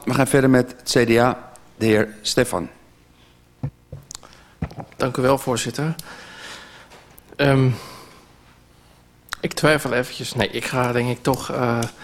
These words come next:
Speaker 2: ja, ik ga toch even afwijken van mijn briefje. Eh, ik ga er niet, ik denk dat het niet handig is om, eh, ehm,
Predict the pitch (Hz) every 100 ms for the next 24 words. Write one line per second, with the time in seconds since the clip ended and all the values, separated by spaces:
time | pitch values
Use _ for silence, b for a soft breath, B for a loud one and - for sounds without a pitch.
0 | B B B B B B B _ _ _
1 | _ - 139 151 135 165 196 185 - 156
2 | 147 120 123 117 110 - 120 123 135 143
3 | - - - - - - - 135 127 135
4 | 143 - - 139 143 143 131 147 151 143
5 | 147 151 131 139 - 160 135 135 135 120
6 | 113 104 B B B B - - _ _
7 | _ b b b b b b - 117 113
8 | 110 104